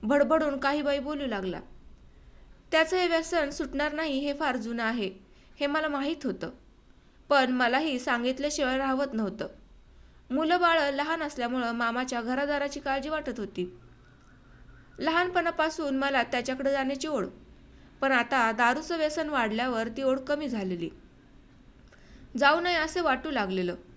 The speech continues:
एवढ्या दारिद्र्यातही पोटाला अन्न नसताना आपलं माणूस दारू पिण्यात पैसा खर्च करतंय आणि आपण त्याच्या घरी जाऊन ते नुसतं पाहत बसतोय,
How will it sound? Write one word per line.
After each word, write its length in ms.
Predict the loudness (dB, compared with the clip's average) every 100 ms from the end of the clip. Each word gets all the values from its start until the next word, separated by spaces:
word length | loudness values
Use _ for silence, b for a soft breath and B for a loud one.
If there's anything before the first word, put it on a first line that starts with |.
| -20 -20 -20 B B B -2
एवढ्या 340 | 2 4 4
दारिद्र्यातही 800 | 4 2 2 0 -2 0 0 0
पोटाला 460 | 2 2 2 2 2
अन्न 240 | 2 -2
नसताना 480 | -4 -6 -6 -4 -2
आपलं 320 | -2 -2 0
माणूस 420 | 0 0 -2 -4 -8 B B 0
दारू 280 | 4 4 2
पिण्यात 360 | -2 0 0 0
पैसा 240 | -2 -2 -4 -4
खर्च 260 | -4 -2
करतंय 520 | -4 -4 -4 -4 -2 -4 B B B B -16 -16 -16 -18 B B
आणि 200 | 2 2
आपण 400 | 2 2 2 2
त्याच्या 300 | 2 0 0
घरी 240 | 0 0 0
जाऊन 340 | 2 2 0 -8 B B
ते 60 | -4
नुसतं 340 | -2 0 0 0
पाहत 300 | 0 0 0
बसतोय, 560 | 0 0 -2 -4 -2